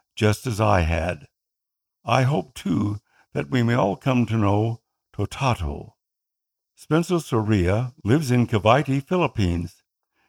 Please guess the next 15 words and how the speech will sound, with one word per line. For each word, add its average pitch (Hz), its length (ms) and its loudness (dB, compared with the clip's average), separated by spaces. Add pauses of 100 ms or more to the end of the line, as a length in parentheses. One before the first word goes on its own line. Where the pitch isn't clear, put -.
(100)
He 104 140 0
served 208 360 0
his 131 180 -2
mission 107 300 -2
in 104 140 0
Colorado, 104 600 2
U 110 280 0
S 131 200 -4
A, 98 340 -2 (300)
and 110 300 2
loved 139 320 2
every 139 300 0
minute 147 320 2
of 98 180 2
it. 104 200 -2